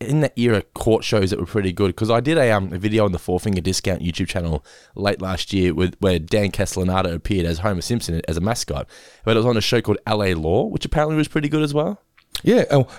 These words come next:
Speaker 2: L A Law was more of a drama. This
Speaker 1: Okay.
Speaker 2: was, uh, and Night Court was a sitcom.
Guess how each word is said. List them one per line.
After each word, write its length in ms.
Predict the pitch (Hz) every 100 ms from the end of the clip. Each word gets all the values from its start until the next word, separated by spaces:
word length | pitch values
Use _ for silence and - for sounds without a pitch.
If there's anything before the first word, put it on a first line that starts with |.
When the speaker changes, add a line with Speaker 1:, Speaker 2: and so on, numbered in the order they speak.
| -
Speaker 2:
L 140 | 233
A 40 | 220
Law 120 | 190
was 160 | 156
more 160 | 131 127
of 40 |
a 60 | 113
drama. 420 | 101 101 - - - _ -
This 140 | 107
Speaker 1:
Okay. 120 | 127 104
Speaker 2:
was, 160 | 92
uh, 180 | 95 90 - -
and 140 | 113 113
Night 160 | 135
Court 160 | - 123
was 100 | 87
a 180 | 87 -
sitcom. 360 | - - -